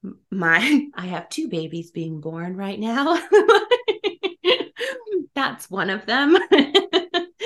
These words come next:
Then I have a physical human coming soon. <laughs>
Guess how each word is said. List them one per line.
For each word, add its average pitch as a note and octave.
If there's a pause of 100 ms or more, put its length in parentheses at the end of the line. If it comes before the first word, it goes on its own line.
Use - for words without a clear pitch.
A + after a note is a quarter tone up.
(280)
Then A#3
I G#3
have G3
a B3
physical C4+
human E3+
coming G3+
soon. F3+
<laughs> F4+